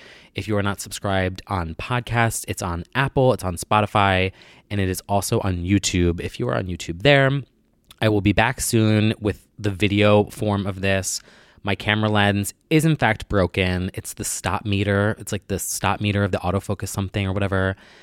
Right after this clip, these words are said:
And I still can't make decisions on whether or not I should buy a new one because technically the lens will still work for photography.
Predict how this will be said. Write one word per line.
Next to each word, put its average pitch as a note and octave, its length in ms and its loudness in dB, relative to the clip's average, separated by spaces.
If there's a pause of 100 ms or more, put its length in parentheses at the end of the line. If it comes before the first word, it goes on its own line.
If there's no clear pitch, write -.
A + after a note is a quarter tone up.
(340)
And G#2+ 100 2
I G2 140 2 (260)
still G#2+ 540 4 (180)
can't G2 240 -2
make F#2+ 160 -4
decisions F#2 640 0
on F#2 240 -2
whether F#2 240 -2
or D3+ 60 -2
not B1 260 -2
I - 40 -6
should - 180 -6
buy E2 80 -4
a E2 80 -4
new D3+ 200 4
one D3+ 340 4
because A2 220 -4
technically B2 440 -4
the G#2 100 0
lens G2+ 260 -2
will G2 60 -6
still E2+ 260 -4
work G2+ 280 -4
for F#2+ 160 -12
photography. A2 920 -2